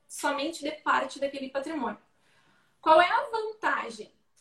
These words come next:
A vantagem, a grande vantagem aqui, né, doutor Guilherme, é na medida que esse patrimônio que vai ser segregado do seu patrimônio geral, ah, ele não vai mais se comunicar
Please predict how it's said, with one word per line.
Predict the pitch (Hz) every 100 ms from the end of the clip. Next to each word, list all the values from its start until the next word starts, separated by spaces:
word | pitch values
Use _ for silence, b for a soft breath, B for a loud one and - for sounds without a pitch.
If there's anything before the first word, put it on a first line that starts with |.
| _
A | - 285
vantagem, | 339 392 381 - 302 - 330 294 233 196
a |
grande | 202 233 277 381 277
vantagem | 233 208 220 214 285 262 214
aqui, | 208 - 269 302
né, | 247
doutor | 233 240 254
Guilherme, | 226 233 226 220 226 -
é | 262 269 277
na | 285 311
medida | 320 311 349 370
que | 359
esse | 381 - -
patrimônio | 440 - 311 285 277 277
que | -
vai | 262
ser | 262 294
segregado | 285 320 311 392 320 294 247 320 359 277
do | 247
seu | 254 240
patrimônio | 240 240 226 226
geral, | 214 208 220 277 311 - - b b b
ah, | - 262 277 -
ele | 330 349
não | 339 359 349
vai | 339 311 320
mais | 302 302
se | - 330
comunicar | 311 285 294 294 - 262 233